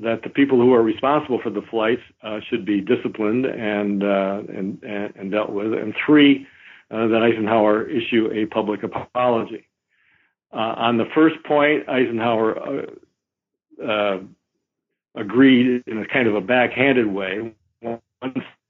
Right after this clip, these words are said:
once Powers had been shot down and was in Soviet custody, Eisenhower terminated the flights. This was not done, uh, to, because Khrushchev, uh, asked that he do it.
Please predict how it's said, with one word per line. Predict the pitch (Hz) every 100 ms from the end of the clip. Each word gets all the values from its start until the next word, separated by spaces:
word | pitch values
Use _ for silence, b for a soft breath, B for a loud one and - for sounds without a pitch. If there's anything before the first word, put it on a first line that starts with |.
| _
once | 123 120 131 131 - -
Powers | 151 143 117
had | 120 120
been | 107 98 _ _ -
shot | 127 107 107
down | 135 113 104
and | 107
was | 104
in | 104
Soviet | 127 110 107
custody, | 135 127 104
Eisenhower | 107 110 107 110 104 98 _ _ _ _ _ -
terminated | - 151 131 113 104 92
the | 95 -
flights. | 101 92 87 - _ _ B B B
This | 156 139
was | 120
not | 131 123 107
done, | 117 117 -
uh, | - - - 64 - _ _ _
to, | 127 117
because | 107 104 117 -
Khrushchev, | 127 120 107 - _
uh, | 110 101 - - _ _
asked | 123 127 -
that | 104
he | 101
do | 98 185
it. | 117 135